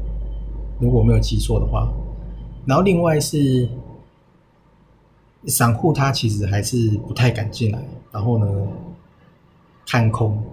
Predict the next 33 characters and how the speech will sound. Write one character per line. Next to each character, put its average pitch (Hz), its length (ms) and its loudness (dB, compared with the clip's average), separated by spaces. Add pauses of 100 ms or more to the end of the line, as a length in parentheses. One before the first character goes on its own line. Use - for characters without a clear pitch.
(440)
我 110 260 0
记 135 220 -2
得 107 140 0
好 104 80 0
像 110 340 2 (1000)
散 113 260 0
户 151 140 4
多 131 160 4
空 127 240 2
比 110 140 -8
是 123 180 -2
呈 104 240 -2
现 110 200 2
这 107 120 -4
样 104 180 -2
子， - 140 -12 (600)
然 113 120 0
后 135 220 2
多 165 280 4
头 113 260 -2
的 110 180 2
排 107 160 -2
列 127 160 4
加 117 240 0
速 113 160 -2
现 117 180 2
在 113 160 2
也 - 140 -2
是， 107 320 -4 (960)
短 120 180 4
均 147 280 4
线 127 320 4
的 107 340 -2